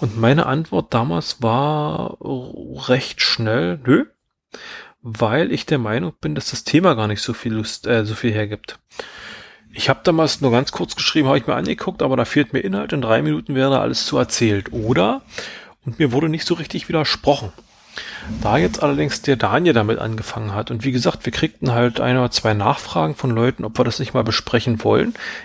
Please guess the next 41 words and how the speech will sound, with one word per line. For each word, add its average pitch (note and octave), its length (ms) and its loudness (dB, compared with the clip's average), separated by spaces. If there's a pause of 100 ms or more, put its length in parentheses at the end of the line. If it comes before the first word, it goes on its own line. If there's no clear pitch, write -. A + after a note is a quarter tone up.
Ich - 160 -2
vermute A2 480 2
mal, A#2 160 4
das A2 180 0
hat - 140 -6
damit A#2 180 -2
was - 140 -2
zu - 100 -2
tun. D3+ 240 -6 (560)
Äh, A2+ 360 2
will A#2+ 100 4
ich E3 100 4
das - 220 -2
kurz - 400 -6
tun. A2+ 500 2 (280)
Randonautica, C#3+ 840 4
eine A2+ 180 2
App, - 300 -2
irgendwann D3 560 -2
Mitte F3+ 200 0
letzten D#3 360 2
Jahres, B2+ 360 2
glaub D#3+ 200 0
ich, - 80 -10
in B2+ 80 -4
den - 80 -4
App - 120 -2
Stores - 280 2
aufgetaucht, - 840 -2
äh, A#2+ 240 0
entstand C3+ 480 2
eigentlich - 340 -4
aus - 120 -6
einer A#2+ 180 4
Reddit-Geschichte. B2 720 2
Bei G#2+ 180 0
Reddit, G#2 480 0 (500)
das - 360 -2
Forum C3 480 4
der A2+ 120 4
Foren, F3+ 480 2